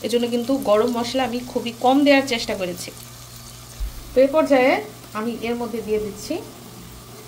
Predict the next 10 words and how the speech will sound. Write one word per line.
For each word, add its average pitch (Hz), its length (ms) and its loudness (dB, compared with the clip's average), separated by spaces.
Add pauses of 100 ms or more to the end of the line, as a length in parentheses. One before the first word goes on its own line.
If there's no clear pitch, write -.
(380)
রসুন 220 400 0
বাটা, 180 220 -8 (2250)
আদা 247 220 4
বাটা, 185 260 -2 (3250)
তারপর 254 320 -6
দিয়ে 240 180 -6
দিচ্ছি 226 300 -14 (640)
একটু 208 220 -20
হলুদের 208 460 -12
গুঁড়া, - 200 -16